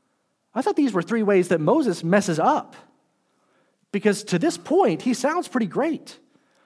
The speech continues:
I mean, you can even make pretty clear and easy connections between Moses' actions and those of Christ, right? Christ comes to earth because he loves his people.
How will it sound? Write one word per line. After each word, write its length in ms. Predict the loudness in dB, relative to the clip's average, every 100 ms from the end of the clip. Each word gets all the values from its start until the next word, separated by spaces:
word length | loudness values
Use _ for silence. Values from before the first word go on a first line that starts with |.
| _ _ _ _ _ -4
I 80 |
mean, 120 | 0 2
you 100 | 2
can 100 | 2
even 220 | 2 2
make 180 | 0 0
pretty 240 | 0 0
clear 300 | 0 0 2
and 100 | 2
easy 220 | 0 -2
connections 560 | 0 0 0 -2 -4 -4
between 400 | -4 0 0 2
Moses' 560 | 2 2 -2 -6 -2
actions 480 | -2 -2 -4 -6 -6 -10 -6
and 140 | -2 2
those 220 | 2 0
of 80 | -6
Christ, 640 | 0 0 0 -6 -14 -12
right? 420 | -4 -4 -4 -12 -20 _ _ _ _ _ _ _ _ _ _ _ _ _
Christ 340 | -2 0 0 -2
comes 280 | -2 -2 -2
to 100 | -2
earth 360 | 0 0 -2
because 260 | -4 -4 -2
he 100 | -2
loves 320 | 0 0 0
his 140 | -4 -8
people. 500 | -10 -10 -10 -12